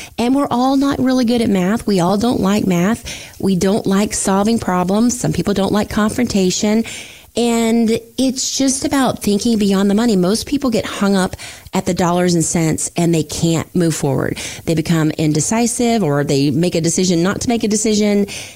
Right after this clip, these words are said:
And with all the news and the media going on, what do we do? Where are we at? Are we in a recession? Are we going in a recession? What's going on with the economy? What's gonna happen with our taxes? How is my health? Am I,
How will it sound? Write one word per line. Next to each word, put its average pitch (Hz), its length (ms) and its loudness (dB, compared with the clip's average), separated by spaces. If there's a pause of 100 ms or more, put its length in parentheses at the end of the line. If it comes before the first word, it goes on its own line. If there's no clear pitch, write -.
(160)
And 247 400 2
with 240 200 -2
all 247 240 2
the 247 140 0
news 208 540 2
and 165 160 2
the 160 40 2
media 165 640 2
going 165 380 0
on, 160 360 0 (420)
what 156 420 2
do 185 60 0
we 226 120 2
do? 220 260 2
Where 139 300 0
are 202 80 0
we 208 140 2
at? 214 200 0
Are 127 80 0
we 123 160 0
in 151 120 2
a 165 40 0
recession? 214 400 -2
Are 240 40 2
we 247 100 0
going 254 260 2
in 226 80 2
a 196 40 2
recession? 156 520 0 (440)
What's 240 340 -2
going 262 200 0
on 254 80 2
with 254 120 -2
the 247 80 0
economy? 233 520 0
What's 139 300 -2
gonna 196 140 2
happen 196 200 0
with 196 120 0
our 190 100 0
taxes? 190 680 0 (520)
How 202 480 -2
is 185 180 0
my 180 200 2
health? 185 600 -2
Am 170 140 2
I, 156 300 2